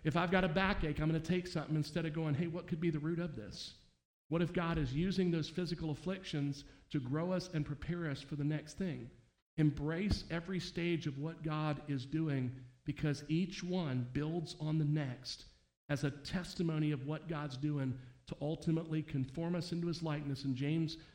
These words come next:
James chapter one, "Consider it pure joy when you face trials of many kinds." Paul embraced those, even when they said, "The belt with which this person's tied up, hey, this, you're gonna be tied up like that. Basically, you're gonna die."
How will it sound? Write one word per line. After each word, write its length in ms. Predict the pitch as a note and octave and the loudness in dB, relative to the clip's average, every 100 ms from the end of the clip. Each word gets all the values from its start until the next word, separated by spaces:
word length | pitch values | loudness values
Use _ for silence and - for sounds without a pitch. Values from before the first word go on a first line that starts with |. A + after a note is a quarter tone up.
| - | -8
James 220 | D3 E3 D#3+ | 0 2 2
chapter 320 | E3 E3 E3 | -2 -4 -4
one, 320 | E3 G3 C3 - - - _ - | -4 -2 -2 -4 -14 -20 _ 2
"Consider 380 | D3 - G3+ G3+ | 4 4 2 0
it 100 | G3+ | -2
pure 220 | F3+ F3+ | -2 -2
joy 520 | A#2+ B2+ D3+ E3+ F#3 | -4 -4 -2 0 0
when 180 | E3+ D3+ | 2 4
you 100 | D3 | 2
face 360 | - C#3+ C3 - | 0 -6 -6 -8
trials 720 | - - E3 D#3+ E3 E3 D#3 C3+ | -12 -8 -6 -6 -6 -6 -8 -8
of 200 | B2+ C3 | -6 -4
many 320 | C#3 D3+ D3+ | -2 0 -2
kinds." 580 | - - G#2+ A2 - - - - _ _ _ | -4 -12 -18 -18 -18 -16 -16 -18 _ _ _
Paul 420 | - D#3 E3 F3+ - | -4 -2 0 -2 0
embraced 680 | C3+ B2+ C3 D3 D3+ - | 0 0 -2 0 0 0
those, 260 | C3+ A#2+ A2+ | -4 -6 -2
even 220 | D#3 E3+ E3+ | 2 4 4
when 80 | D#3+ | 4
they 100 | D#3 | 2
said, 400 | - D#3 C3 - - - - | 0 -2 -2 -6 -16 -14 -8
"The 60 | |
belt 380 | A2 A2+ E3+ G3+ | -2 2 2 2
with 160 | F#3 E3+ | -4 -4
which 220 | F3 - | -4 -4
this 140 | E3 | -6
person's 380 | - F3+ - D3+ | -4 -4 -4 -6
tied 280 | - D#3+ E3 | -4 -4 -2
up, 220 | E3+ E3 - - _ - | -4 -6 -14 -20 _ -2
hey, 220 | D#3 C#3 B2 | 2 2 0
this, 220 | E3 E3 - - - _ _ | 0 -2 -6 -18 -20 _ _
you're 100 | D3 | 2
gonna 100 | D#3+ | 4
be 120 | D#3 | 4
tied 260 | D3+ D#3+ E3 | 2 2 0
up 120 | E3 | 0
like 180 | E3+ D#3+ | -2 -2
that. 120 | C#3+ | -2
Basically, 300 | D#3 E3 - | 0 2 2
you're 80 | D3+ | 2
gonna 140 | C3+ A#2 | 0 0
die." 340 | A#2 G2+ - | -6 -8 -14